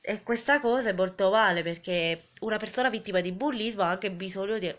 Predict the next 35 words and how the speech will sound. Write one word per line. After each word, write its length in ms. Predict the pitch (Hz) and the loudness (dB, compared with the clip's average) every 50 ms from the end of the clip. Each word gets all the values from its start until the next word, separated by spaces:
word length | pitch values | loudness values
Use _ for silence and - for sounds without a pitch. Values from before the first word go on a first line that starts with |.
| - - | -8 -6
un 120 | 190 196 | -2 0
appoggio 640 | 190 190 190 - - 190 180 180 185 180 - 190 | 0 -2 -2 0 2 2 4 2 2 0 -2 -2
emotivo 720 | 185 170 165 170 180 175 - 190 202 220 226 226 208 196 185 | -2 -2 -4 -6 -6 -8 -10 -10 -8 -6 -6 -4 -2 -2 -2
da 140 | 170 175 170 | -2 -4 -4
parte 340 | 180 185 190 185 - 190 180 | -2 -4 -4 -4 -6 -8 -8
di 140 | 170 175 170 | -8 -8 -8
un 160 | 170 165 - | -10 -10 -8
professore, 1000 | - 196 180 185 180 175 180 - - - 175 175 185 202 208 196 185 165 165 - - - - - - - - - - _ _ _ _ _ - | -8 -6 -4 -4 -4 -6 -6 -8 -8 -4 -2 0 0 0 2 0 0 -2 -4 -8 -14 -20 -20 -20 -20 -20 -20 -20 -20 _ _ _ _ _ -8
comunque 300 | - 220 196 247 240 302 | -6 -4 -4 -2 -2 -2
di 80 | 262 233 | 0 0
una 100 | 185 170 | 0 -2
persona 320 | 170 185 180 - 202 185 | -2 -4 -2 0 2 2
adulta, 400 | 180 180 220 240 233 - - 185 | 4 2 2 0 -2 -2 -4 -4
che 80 | 165 175 | -4 -2
non 100 | 175 180 | -2 -2
sia 220 | 180 - 262 254 | 0 2 2 2
soltanto 400 | 240 208 185 180 - 190 180 170 | 2 2 0 0 0 0 0 0
il 60 | 180 165 | -2 -4
genitore, 560 | 165 185 170 170 170 170 180 170 160 147 160 | -2 -2 -2 -2 -2 -2 -2 -2 -2 -2 -4
perché 220 | 156 165 - - - | -6 -10 -14 -16 -16
è 60 | - | -4
chiaro 340 | - 247 254 247 214 185 165 | 0 2 4 4 4 4 0
che 100 | 165 160 - - - - - - | -2 -8 -12 -16 -20 -20 -18 -12
il 140 | - 202 196 | -8 -6 -2
genitore 640 | 185 202 220 220 254 247 247 240 240 254 240 196 185 | 0 2 4 4 2 2 2 2 4 4 4 2 2
sì, 280 | - 226 226 190 175 - - - - _ | -2 -4 -6 -6 -8 -10 -14 -20 -14 _
ti 80 | - 190 | -2 -2
appoggia 920 | 170 190 - _ - 226 226 240 247 247 208 180 175 190 170 - - - _ _ _ _ _ _ _ _ _ - | -2 -2 -4 _ 2 6 6 6 6 4 2 2 2 2 2 2 0 -6 _ _ _ _ _ _ _ _ _ -4
sempre, 500 | - 247 233 240 240 214 180 190 175 175 | 0 2 4 4 4 4 2 0 0 0
però 500 | - 180 202 233 233 202 175 156 175 - - - - - | 0 2 4 6 6 6 4 4 0 -4 -12 -20 -6 -2
hai 220 | - 185 190 190 | 0 0 0 0
bisogno 360 | 180 180 202 185 196 196 202 | -2 -4 -2 0 2 2 4
anche 180 | 208 208 208 202 | 2 2 2 0
di 140 | 190 185 185 | 2 2 4
altro, 760 | 196 196 185 170 165 160 - - 170 165 156 170 165 - | 6 6 6 4 2 -2 -8 -8 -8 -6 -6 -6 -8 -12